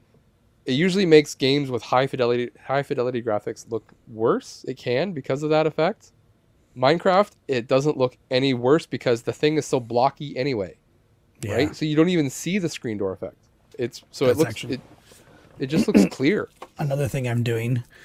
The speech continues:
Speaker 2: So I picked up, um, <clears throat>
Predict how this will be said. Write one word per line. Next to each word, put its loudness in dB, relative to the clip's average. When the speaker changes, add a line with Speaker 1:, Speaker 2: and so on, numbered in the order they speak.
Speaker 2:
So 0
I 0
picked -2
up, 0
um, -6
<clears throat> 2